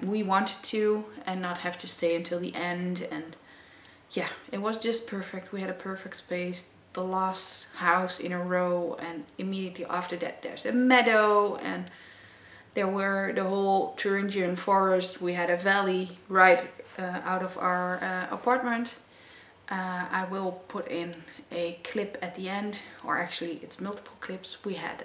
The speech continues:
a beautiful sunset. Uh, we were standing in the rain ourselves, sunset in front of us, rainbow behind us, just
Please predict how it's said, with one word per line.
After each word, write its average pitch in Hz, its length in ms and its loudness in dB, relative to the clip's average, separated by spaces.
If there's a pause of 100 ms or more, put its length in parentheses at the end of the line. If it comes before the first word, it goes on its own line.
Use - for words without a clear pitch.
a 170 280 -6 (140)
beautiful 226 420 -4
sunset. 185 1040 -2 (100)
Uh, 180 280 -4
we 202 100 -2
were 202 200 -2
standing 233 400 2
in 196 80 -2
the 180 60 0
rain 185 200 4
ourselves, 175 640 0 (380)
sunset 196 560 -2 (200)
in 175 100 -4
front 180 300 -2
of 170 140 -4
us, 160 320 -8
rainbow 180 720 0
behind 185 500 2
us, 175 360 -2 (160)
just - 320 -8